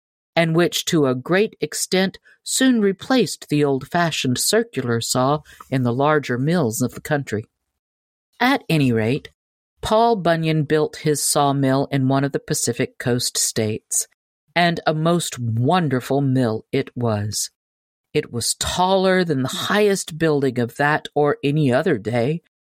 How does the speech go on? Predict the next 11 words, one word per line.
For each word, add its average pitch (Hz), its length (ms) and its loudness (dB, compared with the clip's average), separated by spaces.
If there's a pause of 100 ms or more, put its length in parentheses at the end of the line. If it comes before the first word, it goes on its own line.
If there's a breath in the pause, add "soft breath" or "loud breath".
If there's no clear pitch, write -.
(160)
and 160 200 2
the 147 80 0
band 185 480 2
saws 180 400 2
in 180 220 0
it 175 120 -2
ran 165 380 0
from 127 240 -4
top 190 360 -2 (160)
to 170 100 -2
bottom, 139 480 0